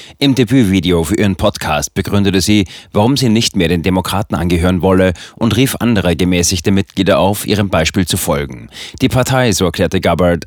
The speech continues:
stehe mittlerweile unter der vollständigen Kontrolle einer elitären Clique von Kriegstreibern.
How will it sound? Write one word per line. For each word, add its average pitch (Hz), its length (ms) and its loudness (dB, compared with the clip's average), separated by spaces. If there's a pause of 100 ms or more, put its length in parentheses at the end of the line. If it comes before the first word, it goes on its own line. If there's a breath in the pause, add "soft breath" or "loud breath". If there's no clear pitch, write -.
(100)
stehe 113 300 2
mittlerweile 107 460 0
unter 107 220 -4
der 98 120 0
vollständigen 104 720 0
Kontrolle 95 580 2 (260 loud breath)
einer 127 280 2
elitären 110 580 2
Clique 107 340 0
von 113 220 0
Kriegstreibern. 71 800 -2